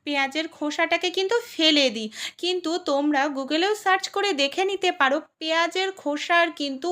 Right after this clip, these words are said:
উপকারিতা অপরিসীম। এর উপকারিতা বলে শেষ করা যাবে না। দেখো, পেঁয়াজের খোসাগুলো আমি এখানে কিন্তু পেঁয়াজটা কেটে নিচ্ছি আর খোসাগুলোকে এইভাবে রেখে দিচ্ছি। এইভাবে আমাদের লাগবে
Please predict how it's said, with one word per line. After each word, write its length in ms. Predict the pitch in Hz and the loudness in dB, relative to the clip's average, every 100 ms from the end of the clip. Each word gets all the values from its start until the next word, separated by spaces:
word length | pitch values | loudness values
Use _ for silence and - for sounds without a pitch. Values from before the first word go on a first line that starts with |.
| 311 | -2
উপকারিতা 720 | 285 294 339 339 339 349 392 | -4 -4 -4 2 2 2 0
অপরিসীম। 840 | 392 - 277 294 277 269 262 254 240 247 - - | 0 2 0 0 0 0 -2 -2 -4 -6 -10 -4
এর 300 | 302 320 349 - | 0 2 0 -4
উপকারিতা 600 | 262 269 330 349 339 349 | -10 -6 0 2 4 2
বলে 300 | 302 269 277 359 | 2 0 0 -2
শেষ 260 | - 269 - | -2 -2 -2
করা 260 | - 247 247 | 0 2 4
যাবে 320 | 240 226 226 | 2 0 0
না। 140 | 220 214 - - - | -2 -2 -4 -12 -4
দেখো, 300 | 285 294 285 | -4 0 -2
পেঁয়াজের 540 | 302 254 254 262 269 311 | -2 -4 -2 -2 -2 -6
খোসাগুলো 680 | - 247 247 320 330 277 302 | -4 -4 2 2 2 0 2
আমি 320 | - 233 240 247 | 2 0 0 -4
এখানে 300 | 240 302 311 | -4 -2 -2
কিন্তু 300 | 302 269 254 | -2 -4 -4
পেঁয়াজটা 440 | 359 262 247 262 277 | -4 -2 -4 -2 -4
কেটে 300 | 277 262 320 | -4 -4 0
নিচ্ছি 300 | 330 339 - 427 | 0 -2 -4 -6
আর 120 | 330 | -6
খোসাগুলোকে 760 | 302 220 220 247 247 247 247 403 - | -6 -8 -2 -4 -2 -2 0 -2 -2
এইভাবে 460 | 226 240 247 233 320 - - - | -4 0 0 2 0 0 -12 -4
রেখে 320 | 294 302 302 | -4 0 0
দিচ্ছি। 360 | 240 240 - 240 226 - | 0 -4 -4 -6 -6 -6
এইভাবে 520 | 269 320 381 392 392 415 - | 0 0 2 2 2 0 -2
আমাদের 460 | 254 294 277 285 320 | 0 0 2 2 0
লাগবে 460 | 247 220 226 240 | 2 0 -2 -2